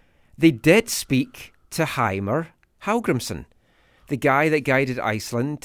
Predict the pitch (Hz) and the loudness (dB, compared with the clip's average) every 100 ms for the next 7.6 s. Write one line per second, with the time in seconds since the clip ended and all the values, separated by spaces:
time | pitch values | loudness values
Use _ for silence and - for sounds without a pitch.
0 | - - 110 110 110 113 120 156 - 117 | -10 -4 -2 -2 0 2 0 -2 -4 -4
1 | 113 123 117 117 139 - 320 - - - | -2 -2 -2 0 -2 -6 -10 -8 -10 -10
2 | _ - - 175 190 254 220 156 160 131 | _ -20 -4 0 2 2 2 4 4 4
3 | 139 139 135 139 139 127 120 113 113 113 | 2 0 2 2 2 0 -2 -2 -2 -2
4 | 104 98 147 156 - 78 - - - - | -6 -4 -4 -4 -6 -10 -12 -20 -20 -2
5 | 170 139 - 156 233 - - 240 - - | 2 2 2 2 2 0 -2 -2 -4 -8
6 | _ 175 - 165 160 - - 131 120 - | _ -4 -2 0 0 -2 -6 -6 -8 -4
7 | 151 175 - 117 87 71 | -2 -2 -6 -8 -8 -12